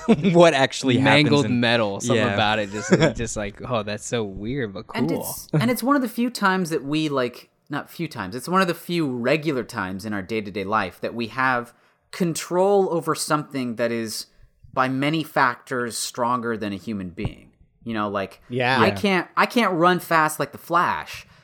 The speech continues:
Speaker 3: but when I, you know, like, hit the freeway and I, like, go past seventy, I feel th-, this sort of thrill of control over the machine and that, like,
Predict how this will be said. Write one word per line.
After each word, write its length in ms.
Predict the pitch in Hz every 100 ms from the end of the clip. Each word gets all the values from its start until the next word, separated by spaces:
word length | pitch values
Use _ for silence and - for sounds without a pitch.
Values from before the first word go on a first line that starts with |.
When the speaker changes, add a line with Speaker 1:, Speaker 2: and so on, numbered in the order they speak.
| _
Speaker 3:
but 180 | 151 139
when 200 | 147 156
I, 400 | 151 147 147 139 - _ _ -
you 100 | 143
know, 260 | 143 117 107 123
like, 280 | 127 110 _ _ _ -
hit 320 | 175 190 160
the 80 | 147
freeway 560 | - 175 180 139 117
and 100 | 117
I, 100 | 113
like, 280 | 110 110 107
go 140 | 143 139
past 320 | 143 123 -
seventy, 480 | 170 160 127 104 95
I 140 | 123
feel 800 | 117 - - 254 254 170 131 117 _ _ _ _ _ _ - 143
th-, 140 | 190
this 200 | 160 170
sort 240 | - 196 175
of 160 | 143
thrill 440 | - 175 190 180 165
of 200 | 151 -
control 680 | 147 135 - 180 165 151 143
over 280 | 131 135
the 120 | 117 120
machine 680 | 117 117 - 160 120 110
and 120 | 104 104
that, 180 | 104 95
like, 200 | 98